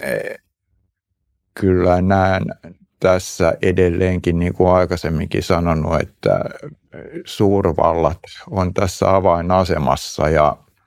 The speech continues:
kaikki tietysti näin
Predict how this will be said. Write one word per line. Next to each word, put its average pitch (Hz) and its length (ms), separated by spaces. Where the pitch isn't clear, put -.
kaikki 98 380
tietysti 95 840
näin 90 440